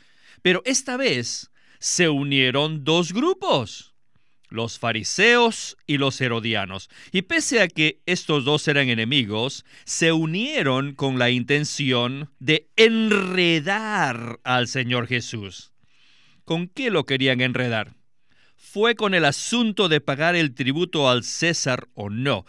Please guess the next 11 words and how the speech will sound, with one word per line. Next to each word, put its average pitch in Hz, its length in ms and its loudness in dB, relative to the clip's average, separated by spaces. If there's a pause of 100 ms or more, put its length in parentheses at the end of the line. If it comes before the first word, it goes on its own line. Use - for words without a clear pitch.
(140)
O 175 100 0
sea, 214 300 2
en 165 200 2
términos 190 500 2
de 131 140 2
hoy, 120 300 -2 (500)
pagar 123 320 2
los 165 240 0
impuestos 156 640 0
al 143 120 0
gobierno. 196 720 -4